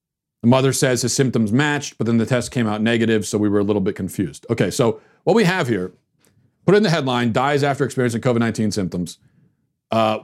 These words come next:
don't tell us until six paragraphs in. He tested negative for the virus. So what? So a-, all we have from this story, all we know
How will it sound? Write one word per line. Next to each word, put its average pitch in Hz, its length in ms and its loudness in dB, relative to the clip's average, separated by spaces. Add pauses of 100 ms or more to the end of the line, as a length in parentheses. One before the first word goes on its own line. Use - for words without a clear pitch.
(220)
don't 151 240 2
tell 151 160 0
us 139 80 -2
until - 160 -2
six 135 220 -2
paragraphs 127 400 0
in. 117 180 0 (160)
He 127 100 -4
tested 156 380 0
negative 135 420 2
for 113 140 -2
the 104 80 0
virus. 95 520 -4 (1080)
So - 180 2
what? 143 280 2
So 151 260 0
a-, 135 140 0
all 165 240 2
we 196 80 2
have 156 360 -2
from 139 200 0
this 131 180 0
story, 123 240 2
all 117 160 4
we 147 140 2
know 131 460 0